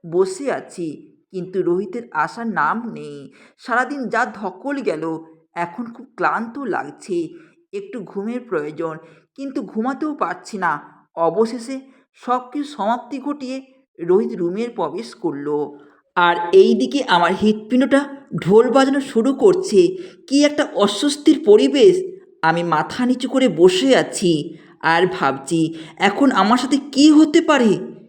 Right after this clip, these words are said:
কিন্তু আমাকে অবাক করে দিয়ে রোহিত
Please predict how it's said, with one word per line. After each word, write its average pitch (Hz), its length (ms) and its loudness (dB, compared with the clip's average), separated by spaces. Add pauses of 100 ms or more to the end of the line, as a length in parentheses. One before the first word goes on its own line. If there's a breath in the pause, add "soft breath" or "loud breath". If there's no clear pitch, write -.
(180)
কিন্তু 185 340 0
আমাকে 185 460 2 (340 loud breath)
অবাক 226 480 4
করে 277 180 2
দিয়ে 269 360 0 (240 loud breath)
রোহিত 202 260 6